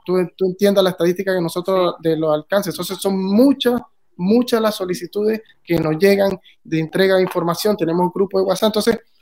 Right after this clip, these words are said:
Speaker 1: conocemos el dolor de,
Speaker 2: Sí.
Speaker 1: de que,
Speaker 2: Y,
Speaker 1: que
Speaker 2: y,
Speaker 1: tenemos,
Speaker 2: y a, y a
Speaker 1: eh,
Speaker 2: partir de eso
Speaker 1: que tenemos.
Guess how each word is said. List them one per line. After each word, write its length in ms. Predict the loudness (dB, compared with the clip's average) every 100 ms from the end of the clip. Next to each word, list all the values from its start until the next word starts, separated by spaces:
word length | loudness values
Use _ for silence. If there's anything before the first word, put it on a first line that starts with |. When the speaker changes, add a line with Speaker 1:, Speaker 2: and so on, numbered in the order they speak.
| _ _
Speaker 1:
conocemos 420 | 2 2 4 6 6
el 100 | 6
dolor 420 | 6 6 4 -6 -6
de, 320 | 0 2 2
Speaker 2:
Sí. 160 | -2 2
Speaker 1:
de 360 | 4 4 0 -2
que, 300 | 0 0 -2
Speaker 2:
Y, 100 | -2
Speaker 1:
que 60 | -2
Speaker 2:
y, 20 |
Speaker 1:
tenemos, 420 | 0 0 0 -4
Speaker 2:
y 200 | -6 -2
a, 80 | -2
y 140 | 0 0
a 40 |
Speaker 1:
eh, 40 |
Speaker 2:
partir 280 | 0 -2 -4
de 120 | -4
eso 140 | -4 -4
Speaker 1:
que 60 |
tenemos. 200 | -2 0